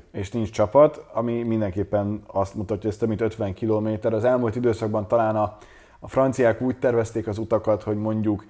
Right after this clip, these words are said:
egy, egy francia versenyzőnek is legyen esélye. Más kérdés, hogy soha egyetlen francia versenyző sem tudott előrelépni úgy, akár Pinotról, akár Bardéról beszélünk, hogy ezzel élni tudjon. Most nekem nagyon az az érzésem, hogy az első két szakasz, az gyakorlatilag Alaphilippe-nek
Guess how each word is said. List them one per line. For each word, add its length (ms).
egy, 320
egy 140
francia 420
versenyzőnek 760
is 160
legyen 440
esélye. 680
Más 340
kérdés, 380
hogy 320
soha 340
egyetlen 340
francia 340
versenyző 460
sem 280
tudott 360
előrelépni 680
úgy, 200
akár 300
Pinotról, 380
akár 260
Bardéról 400
beszélünk, 460
hogy 100
ezzel 260
élni 280
tudjon. 400
Most 180
nekem 220
nagyon 220
az 100
az 80
érzésem, 460
hogy 80
az 80
első 480
két 300
szakasz, 460
az 120
gyakorlatilag 480
Alaphilippe-nek 520